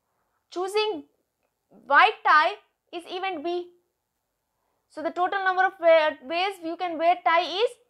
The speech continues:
M plus N. So here in this case we have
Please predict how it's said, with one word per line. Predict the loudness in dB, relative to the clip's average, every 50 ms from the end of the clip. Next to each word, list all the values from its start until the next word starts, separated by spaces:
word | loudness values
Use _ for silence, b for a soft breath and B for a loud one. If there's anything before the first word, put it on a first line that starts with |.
| _ _ -2
M | 0 0 0 -2 -4 -2
plus | 4 4 4 4 2 -2
N. | -6 -4 -4 -4 -6 -10 -14 _ _ _ _ _ _ _ _ _ _ _ _ _ _
So | _ _ -6 -4
here | -4 -2 0 2 2 2
in | 0 -4 -6
this | -8 -10 -10
case | -10 -8 -8 -8 -8
we | -8 -8 -4
have | 0 0 0